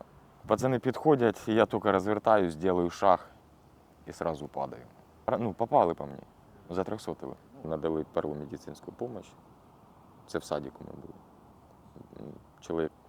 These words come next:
тридцять там було трьохсотих. І я удивився, що там так тихо в садіку. Ну і тільки цей розговор, кажу,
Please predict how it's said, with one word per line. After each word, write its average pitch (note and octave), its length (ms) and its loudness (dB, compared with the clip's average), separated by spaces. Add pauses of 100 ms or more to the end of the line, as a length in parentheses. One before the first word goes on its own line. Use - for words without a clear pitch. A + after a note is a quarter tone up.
(800)
тридцять F2+ 440 -2
там C#2+ 140 -10
було C#2 200 -8
трьохсотих. - 560 -12 (1800)
І D#2 300 -4 (280)
я G2 140 6
удивився, G#2+ 420 -2
що F2 120 -8
там F2 180 -4
так E2+ 160 -6 (140)
тихо E2+ 240 -12 (720)
в - 40 -20
садіку. - 400 -10 (800)
Ну E3 160 -4
і A2 40 -4
тільки F#2 280 -4
цей E2 160 -4
розговор, D#2 500 -2
кажу, D#2 320 -10